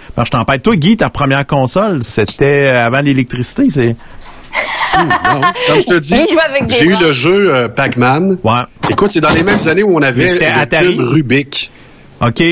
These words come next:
Speaker 1: mais t'as pas,
Speaker 3: Mm.
Speaker 1: mais ta console, première console, là, t'as, t'as-tu déjà eu une console où, euh,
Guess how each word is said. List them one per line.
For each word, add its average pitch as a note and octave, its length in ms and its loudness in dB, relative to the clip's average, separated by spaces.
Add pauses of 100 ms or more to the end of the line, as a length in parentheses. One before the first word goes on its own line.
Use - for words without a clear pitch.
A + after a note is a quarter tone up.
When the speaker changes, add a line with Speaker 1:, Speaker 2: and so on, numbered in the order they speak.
(240)
Speaker 1:
mais C3 140 2
t'as B2+ 140 0
pas, F#3 160 2
Speaker 3:
Mm. D#3 120 -2
Speaker 1:
mais D3+ 160 2
ta D3+ 140 -2
console, E3 420 -2
première F3+ 320 0
console, C#3 400 0
là, A2+ 180 0
t'as, A2+ 120 0 (160)
t'as-tu - 280 -2
déjà G3 180 4
eu D4 40 4
une A#3 80 2
console D#3 380 0
où, C#3 120 2
euh, B2 60 2